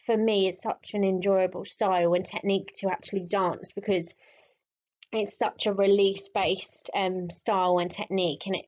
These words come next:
it really feels good to dance. Um, so when we're back in the studio, we will be experiencing this. Um, some key concepts to think about. So lots of the movement has elements of fall and recovery, rebound,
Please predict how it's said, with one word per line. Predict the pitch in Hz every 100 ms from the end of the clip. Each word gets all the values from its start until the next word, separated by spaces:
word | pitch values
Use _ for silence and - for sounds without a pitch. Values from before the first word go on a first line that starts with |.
| -
it | 214 202
really | 196 185
feels | - 190
good | 185 190
to | - 175
dance. | 165 156 - - -
Um, | 196 185
so | 175
when | 202 208
we're | 202
back | 202 190 -
in | 190
the |
studio, | 180 - 185 175
we | 170 185
will | 185 180
be | 175 180
experiencing | - - 202 175 165 165 - 175 175
this. | 185 240 240 - _ _ - _ _ _ _ _ _ _ _ _ _ _ _ _ _ - - -
Um, | 226 214 214
some | 269 269
key | 302 269
concepts | 285 254 254 - -
to | 226
think | 247 240
about. | 226 196 175 -
So | - 220 220 226 - - - - _ _
lots | 220 233 262 - -
of | 220
the | 214
movement | 214 208 202 190 190 -
has | - 214 196 190
elements | 202 196 196 -
of | 190
fall | - 220 208
and |
recovery, | 196 196 208 196 196 214 262 262 - _ _ -
rebound, | 202 220 226 226 214 214 247 285 277